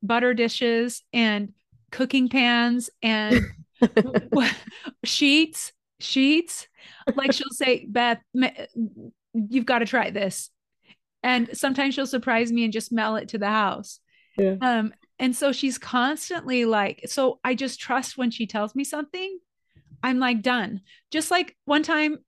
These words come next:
Speaker 1: uh, in the past, we were in the Lip Sense and Senegens,
Speaker 2: <laughs>
Speaker 1: and she literally called me and she said, "Beth, I have found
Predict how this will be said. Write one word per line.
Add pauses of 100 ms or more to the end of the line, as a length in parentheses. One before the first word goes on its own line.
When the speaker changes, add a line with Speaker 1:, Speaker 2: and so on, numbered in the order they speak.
(300)
Speaker 1:
uh, (640)
in
the
past,
we
were
in
the
Lip
Sense (800)
and
Senegens,
Speaker 2:
<laughs>
Speaker 1:
and (320)
she
literally
called
me
and
she
said, (440)
"Beth, (100)
I
have
found